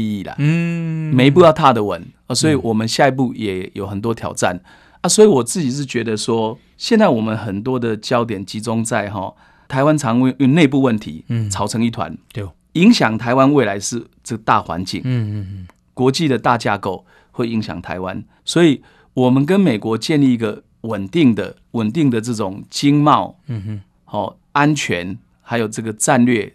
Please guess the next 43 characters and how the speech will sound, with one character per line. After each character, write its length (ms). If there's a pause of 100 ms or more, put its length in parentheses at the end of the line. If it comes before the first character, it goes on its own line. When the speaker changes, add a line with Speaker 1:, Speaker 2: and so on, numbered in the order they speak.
Speaker 1:
的 100
关 220
系， 220
那 80
当 160
然 140
重 240
要 120
啊。 200
Speaker 2:
嗯， 340
嗯， 20
嗯。 40
Speaker 1:
如 80
果， 140 (280)
如 100
果 80
说 320 (360)
这 120
个 240 (100)
美 220
国 220
保 240
护 160
不 140
保 200
护 140
的 80
问 220
题， 160
Speaker 2:
嗯， 160
嗯。 100 (340)
Speaker 1:
假 120
如 80
说 120
美 220
国 400 (240)
宣 320
布 160
不 160
保 160
护 80
台 160
湾， 260